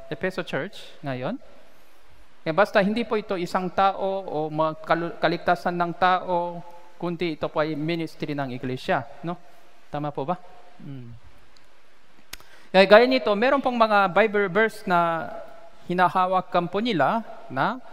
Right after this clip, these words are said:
"Tingnan mo ganito, tingnan mo ganito," kaya nawala yung kaligtasan, no? Ano po yun? Yung pinaka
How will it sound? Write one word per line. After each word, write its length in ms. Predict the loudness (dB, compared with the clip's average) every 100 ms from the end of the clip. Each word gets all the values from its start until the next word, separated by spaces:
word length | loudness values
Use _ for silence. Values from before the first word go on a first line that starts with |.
| -14 -6
"Tingnan 320 | -2 2 0
mo 160 | 0 0
ganito, 400 | 0 0 -2 -4
tingnan 320 | -2 -2 -4
mo 160 | -2 -2
ganito," 320 | -2 -4 -6
kaya 240 | -4 -4
nawala 480 | -4 -4 -2 -4 -4
yung 320 | -6 -8 -10 -12 -14 -14 -12 -2
kaligtasan, 720 | 0 2 0 0 0 -4 -4 -8 -14 -14 -14 -12 -10
no? 160 | -10 -10 -14 -14 -14 -6
Ano 160 | -2 -2
po 160 | 0
yun? 240 | -2 -2 -6 -6
Yung 240 | -8 -6
pinaka 560 | -4 -2 0 -2 -2